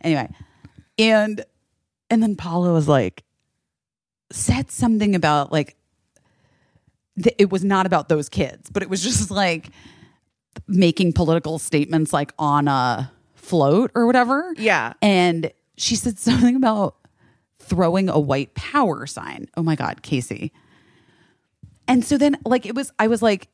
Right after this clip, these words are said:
Speaker 1: "Right. No, no, no. Look at, look at my face." You're like, "I know." So then later on in the parade, and I was like, "Well, I don't," <sighs> she, like, said it to me.
Speaker 2: As a
Speaker 1: She
Speaker 2: joke.
Speaker 1: said it.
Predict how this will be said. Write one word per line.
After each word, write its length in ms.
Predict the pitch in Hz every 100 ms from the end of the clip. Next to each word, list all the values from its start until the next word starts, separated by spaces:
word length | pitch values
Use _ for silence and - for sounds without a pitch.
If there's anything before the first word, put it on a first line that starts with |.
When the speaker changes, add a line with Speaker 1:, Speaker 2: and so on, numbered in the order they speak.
| -
Speaker 1:
"Right. 280 | 165 123 - _ _ _ - -
No, 180 | 190 190
no, 120 | 214
no. 180 | 175 - - -
Look 160 | 233 214
at, 100 | 247
look 120 | 262
at 100 | 285
my 100 | 294
face." 220 | - 147 -
You're 140 | 214
like, 220 | 202 175 - - _
"I 80 | 185
know." 200 | 185 117 - - - 719 698 -
So 200 | - 302
then 300 | 294 311 277 - - _ -
later 500 | 247 262 294 349 330
on 300 | 202 196 185
in 220 | 180 190 208
the 80 |
parade, 420 | 220 220 196 160 -
and 100 | 214
I 60 | 233
was 100 | 208
like, 140 | 214
"Well, 80 | -
I 140 | - 277
don't," 140 | 359 - - - - _ _ _
<sighs> 60 | - - - - - - - - _ _ _ _ _ _ _ _ _ - - - -
she, 220 | - 320
like, 220 | 320 - - -
said 420 | - - 269 302
it 180 | 330 -
to 100 | 240
me. 60 | - _ _ _ _ _ _ _ _
Speaker 2:
As 160 | 247 254
a 60 |
Speaker 1:
She 120 | 247 330
Speaker 2:
joke. 160 | 359 359
Speaker 1:
said 180 | 269 262
it. 300 | 240 -